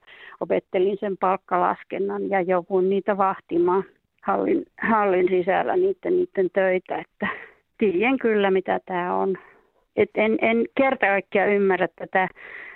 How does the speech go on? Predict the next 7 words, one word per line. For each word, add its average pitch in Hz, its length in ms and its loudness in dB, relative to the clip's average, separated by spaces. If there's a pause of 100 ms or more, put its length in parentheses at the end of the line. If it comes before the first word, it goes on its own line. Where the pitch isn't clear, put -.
jatkuvaa 185 720 0 (380)
<clears throat> 226 340 0
huutoa, 180 480 0
että 175 180 -4
pitäisi 190 380 -2
saada 185 240 -4
lisää 190 360 0